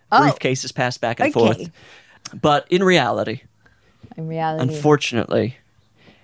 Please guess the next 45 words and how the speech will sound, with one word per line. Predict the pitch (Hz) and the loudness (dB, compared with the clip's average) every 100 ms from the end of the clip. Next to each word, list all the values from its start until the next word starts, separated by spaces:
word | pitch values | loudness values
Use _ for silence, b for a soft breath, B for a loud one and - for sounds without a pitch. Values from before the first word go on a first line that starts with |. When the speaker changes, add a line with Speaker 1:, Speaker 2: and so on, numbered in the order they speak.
| - | -8
Speaker 2:
it's | 117 - | -6 -6
a | |
curse. | - 131 113 117 - | -4 0 0 -2 -6
And | 123 | -2
so | 131 | 0
now | 135 147 | 0 2
I | 143 | 0
am | 165 | 2
Speaker 1:
Yeah. | 139 | 2
<laughs> | |
Speaker 2:
now | 139 147 135 127 - _ _ b b b | 4 4 4 2 -2 _ _ b b b
negative | 143 143 143 135 | 0 2 2 2
one | 127 131 | 2 0
point | 151 135 123 - | 0 0 0 0
on | 107 | -2
this | 101 | -2
game. | - - - 403 | 0 0 0 -2
Speaker 1:
<gasps> | - | -8
Yes. | - - - - | -10 -10 -12 -4
Speaker 2:
Uh, | - 113 107 | 0 2 2
for | 135 | 2
the | 123 | 0
first | 123 127 - | 0 -2 -2
time | 117 113 | -4 -4
in | |
history, | 110 107 - 95 | -4 -6 -6 -2
which | 110 151 - | 0 0 2
doesn't | 233 226 - | 0 0 2
feel | 160 135 | 2 2
great. | 107 64 | -2 -4
Speaker 1:
I'm | - 214 220 | -2 -2 -2
sorry. | 196 175 170 165 175 180 | 0 0 2 0 -2 0
Speaker 2:
Uh, | 151 165 156 147 - - | 2 4 6 6 4 -4
we're | 139 170 | -2 0
giving | 170 170 | 2 2
you | 160 | 2
the | 156 | 0
point. | 175 143 - - - - | 0 -2 -2 -8 -10 -6
Speaker 1:
Oh | 320 | -2
my | 381 202 | 0 0
God. | 180 202 302 370 190 76 80 | 0 2 4 4 4 0 -4
Speaker 2:
Two | - 160 | 0 4
out | 143 | 4
of | 131 - | 2 -4
two. | - 165 87 | -2 -2 -2